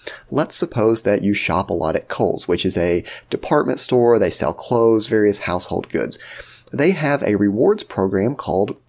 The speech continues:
Kohl's Cash where you get an in-store credit. Same situation. You go to Kohl's, you're trying to spend your money on something,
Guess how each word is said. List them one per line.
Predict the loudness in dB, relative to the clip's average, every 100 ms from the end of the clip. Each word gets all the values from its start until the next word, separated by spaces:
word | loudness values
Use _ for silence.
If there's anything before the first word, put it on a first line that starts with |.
| -10
Kohl's | -2 0 0
Cash | -4 -2 0 -2 -2
where | 0
you | 2
get | 2 0 0
an | -4 -4
in-store | -2 -2 -2 0 -2
credit. | -2 -4 -4 -4 -6 -20 -20 -20 -6
Same | -2 0 0
situation. | 0 -2 0 2 2 2 0 -6 -2
You | 0
go | 2 2
to |
Kohl's, | 0 0 2 2
you're | 0
trying | -2 0 0
to | 0 2 0 -2 -10
spend | -6 -4 0 0 2
your | 2
money | 2 2
on | 2 0
something, | 0 -4 -2 -2 -4